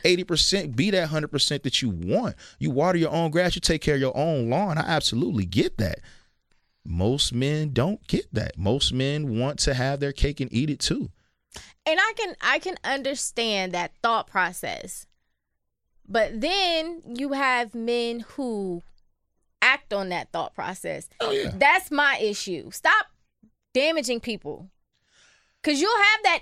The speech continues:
Speaker 2: eighty percent, and I've talked about this before, you will have that eighty percent completely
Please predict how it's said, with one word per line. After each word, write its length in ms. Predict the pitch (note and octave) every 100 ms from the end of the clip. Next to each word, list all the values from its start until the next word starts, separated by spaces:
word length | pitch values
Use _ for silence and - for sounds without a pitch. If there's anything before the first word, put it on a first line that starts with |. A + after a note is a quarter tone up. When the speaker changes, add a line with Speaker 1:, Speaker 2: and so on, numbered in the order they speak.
| -
Speaker 2:
eighty 280 | E4 G4 F#4+
percent, 640 | F4 D#4 - G4 F#4 D#4 - - _ _ _ _ _ _
and 100 | - D3+
I've 80 |
talked 280 | - A#3 C#4
about 200 | D4+ D#4
this 140 | D#4+ D#4
before, 300 | D#4+ D#4 B3+
you 180 | B3+
will 100 | D4 B3
have 340 | D4+ F4 G4+
that 200 | F4+ - D#4
eighty 140 | F#4
percent 640 | F4 F#4+ - B3+ A#3 A3+ - - - - - - - -
completely 760 | G3 - E4 G#4 E4+ D#4